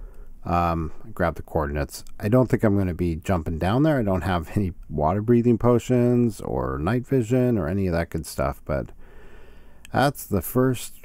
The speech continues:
ocean monument I've spotted on the server. It's, uh, very cool. I'm,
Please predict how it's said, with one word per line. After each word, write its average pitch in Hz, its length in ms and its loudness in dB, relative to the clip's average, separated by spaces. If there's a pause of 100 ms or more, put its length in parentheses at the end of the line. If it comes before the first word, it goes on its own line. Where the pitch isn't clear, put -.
(140)
ocean 117 360 -2
monument 113 460 2
I've 92 220 -4
spotted 113 480 0
on 120 120 2
the 117 60 0
server. 160 460 -4 (720)
It's, - 200 -20
uh, 80 220 -2
very 87 380 -4
cool. - 800 -6 (3750)
I'm, 165 540 4